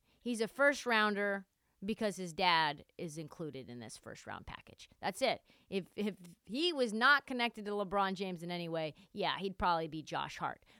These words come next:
But if he gets drafted by the Rockets, call LeBron the next Hakeem Olajuwon, the next Rocket great.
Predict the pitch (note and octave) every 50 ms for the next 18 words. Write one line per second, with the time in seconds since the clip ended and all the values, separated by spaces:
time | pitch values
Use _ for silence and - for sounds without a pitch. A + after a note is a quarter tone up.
0 | _ - - G#3+ A3+ A3+ - D4+ E4+ E4+ F#4 F4 D4 - - C#4 C#4 C4+ C4+ C4+
1 | - A#3+ G#3+ A3+ A3+ A3 G#3 F#3+ F3 F3+ G3 A3+ B3 C4+ - D#4+ D#4+ - - -
2 | - - _ _ _ _ _ _ _ _ _ _ _ _ - - C4+ C#4 C#4 C#4+
3 | C#4+ C#4+ C4+ B3+ B3 G#3+ F3 G#3 A3 A3 A3+ A3 A3 A3 G#3+ G#3+ G#3 F#3 F#3 F#3
4 | G3 G#3 G#3 G#3+ - - - - - - G#3+ F3+ - A3+ G#3 G3+ F#3 D#3+ D3+ D3+
5 | C#3+ C3+ C#3+ - C#3 B2+ G#2+ G2 - - _ _ _ _ _ _ - A#3 A#3 A#3
6 | B3+ C4 C4+ - - - - G#3+ G#3 A#3 A#3 A#3+ A#3 - - A3+ - - F3+ -
7 | F3+ F3 D#3 - - _ - -